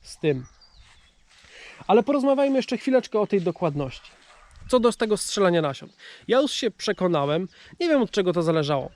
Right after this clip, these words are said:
Być może coś źle robiłem, ale czasami było tak, że Waderstadt tak strzelał nasionami w glebę, że po prostu te nasiona było widać, e, że na przykład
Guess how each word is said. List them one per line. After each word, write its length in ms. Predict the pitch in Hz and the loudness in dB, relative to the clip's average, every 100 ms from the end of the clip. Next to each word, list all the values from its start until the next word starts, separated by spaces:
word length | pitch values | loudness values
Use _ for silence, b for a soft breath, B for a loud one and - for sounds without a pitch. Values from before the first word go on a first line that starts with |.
| - | 0
Być 200 | 208 220 | 0 2
może 280 | 240 220 208 | 2 2 0
coś 180 | 175 | -2
źle 240 | 143 160 151 | -2 -2 -2
robiłem, 400 | 147 147 170 185 - | -2 -2 -2 -4 -8
ale 340 | 220 220 147 - | -2 2 2 2
czasami 480 | 190 - 277 277 220 | 0 2 2 2 0
było 240 | 190 165 | 0 0
tak, 320 | - 180 202 | 0 -2 -2
że 140 | 170 160 | 0 -2
Waderstadt 840 | 147 151 180 170 165 - 165 - | -2 -2 0 2 2 2 -4 -4
tak 220 | 240 262 | -4 -4
strzelał 380 | - - 254 185 | -6 0 4 4
nasionami 600 | 170 - 170 143 160 254 - | 2 -2 -2 0 0 -2 -8
w 80 | 165 | -6
glebę, 400 | 160 147 180 277 b b b b b b 269 | -2 0 0 -2 b b b b b b -4
że 140 | 339 | 0
po 100 | 339 | 0
prostu 300 | 277 262 262 | 0 -2 -2
te 100 | 226 | 0
nasiona 340 | 208 226 226 | 0 2 0
było 240 | 180 180 165 | 2 2 2
widać, 480 | 175 170 165 - - - - 170 160 | 2 0 2 -2 -4 -14 -8 -4 -2
e, 60 | 147 | 0
że 100 | 175 | 2
na 100 | 170 | 0
przykład 380 | - 170 - | 0 0 0